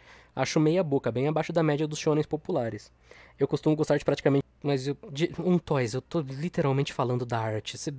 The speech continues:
eu li o negócio da arte. Eu vivo, quando eu falo que Kimetsu não tem nada de desenho oriental antigo, você sabe que eu não tô falando da história, um toys.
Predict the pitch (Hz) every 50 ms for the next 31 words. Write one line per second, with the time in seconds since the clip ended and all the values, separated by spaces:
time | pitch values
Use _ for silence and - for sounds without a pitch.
0 | 131 147 165 156 147 143 143 143 160 185 175 160 156 131 147 151 139 - 135 135
1 | 127 120 120 120 117 110 - - - - _ _ _ - - - - _ _ _
2 | _ _ _ _ _ _ _ _ _ - 160 143 135 127 135 151 165 143 135 143
3 | 139 - 208 175 170 - - 151 143 147 143 - - 139 143 151 151 - 160 147
4 | 139 135 - 147 143 131 143 143 147 139 143 127 127 135 131 123 - - - -
5 | _ _ - 139 143 147 131 139 143 143 139 139 135 135 135 131 - 131 131 135
6 | 127 120 - - - 139 139 139 151 139 - 147 - - 135 123 123 - 135 131
7 | 131 - 139 - 135 127 131 131 135 127 127 123 - - - 123 113 117 113 110
8 | 110 110 113 110 - 113 110 107 110 - -